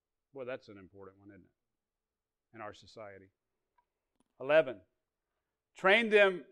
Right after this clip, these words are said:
remembering continually how God trains his children. Twelve, train them remembering continually the influence of your own example.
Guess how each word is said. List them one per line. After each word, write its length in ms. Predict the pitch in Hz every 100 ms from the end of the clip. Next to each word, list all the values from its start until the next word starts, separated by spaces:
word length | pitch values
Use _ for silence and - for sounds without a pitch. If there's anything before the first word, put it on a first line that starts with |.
| 180
remembering 640 | 160 160 190 208 190 170
continually 640 | 165 156 190 214 196 170 151
how 180 | 165
God 320 | 156 165 170 -
trains 380 | - 165 156
his 140 | 147 131
children. 420 | 156 147 107 90 101 _ _ _ _ _ _ _ _ _ _ _ _ _ _ _ _ _ _ _
Twelve, 360 | - 160 135 104 - _ _ _ _ _ _ _ _ _
train 320 | 175 220 214
them 180 | 202 180
remembering 540 | 165 175 196 185 165
continually 720 | 160 156 - 214 220 190 165
the 220 | 143 151 139
influence 500 | 196 185 175 156 151
of 140 | 143
your 160 | 143 151
own 240 | 165 156 143
example. 560 | 131 135 151 - 98